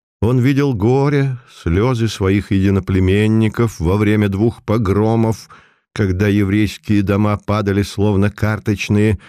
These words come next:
под бешеными ударами разъярённой черни. Он пережил момент, когда всё его крупное состояние висело на волоске,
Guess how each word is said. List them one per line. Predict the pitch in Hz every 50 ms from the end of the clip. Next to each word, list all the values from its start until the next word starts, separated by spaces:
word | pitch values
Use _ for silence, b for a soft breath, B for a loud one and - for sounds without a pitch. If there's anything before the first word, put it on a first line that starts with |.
| B B B -
под | 120 110 98
бешеными | 87 82 110 107 92 - 104 101 101 104 104
ударами | 107 110 101 95 104 110 104 104 101 107
разъярённой | 107 98 110 95 87 87 95 107 104 107 104 104 101 101 107 107
черни. | 101 - - 101 104 107 101 98 104 107 107 101 87 b b b b b b b _ _ _ _
Он | - 76 85 85 71
пережил | - - 87 101 98 92 85 82 90 85 85
момент, | 80 80 80 80 90 107 113 104 - -
когда | - 80 80 80 85 80
всё | - - - - 90
его | 95 101 90 90 90
крупное | - - 90 98 - - 85 87 87
состояние | - - 87 - - - 90 92 95 110 117 104 95 92 85
висело | 82 87 85 - - 110 143 135 104 90
на | 92 87
волоске, | 85 85 82 80 - - - - 175 185 170 113 71